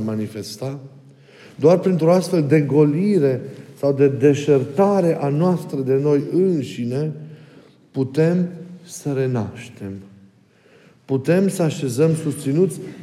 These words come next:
de Harul lui Dumnezeu, începutul unei noi vieți în noi înșine. Pentru că aceasta înseamnă pocăința. Și aceasta este pocăința.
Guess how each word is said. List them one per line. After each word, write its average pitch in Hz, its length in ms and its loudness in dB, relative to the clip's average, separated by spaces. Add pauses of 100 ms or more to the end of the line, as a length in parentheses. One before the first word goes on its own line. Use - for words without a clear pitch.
(120)
de 135 220 4
Harul 165 380 0
lui 127 140 -2
Dumnezeu, 120 560 -2 (440)
începutul 170 760 -2
unei 143 360 -2
noi 175 240 -2
vieți 127 800 -4 (640)
în 127 220 -4
noi 135 320 -2
înșine. 101 720 -8 (1500)
Pentru 151 260 0
că 143 100 -4
aceasta 156 420 -4
înseamnă 131 560 -4 (640)
pocăința. 135 1040 0 (2750)
Și - 120 -16
aceasta 180 440 -2
este 180 400 2
pocăința. 110 800 -6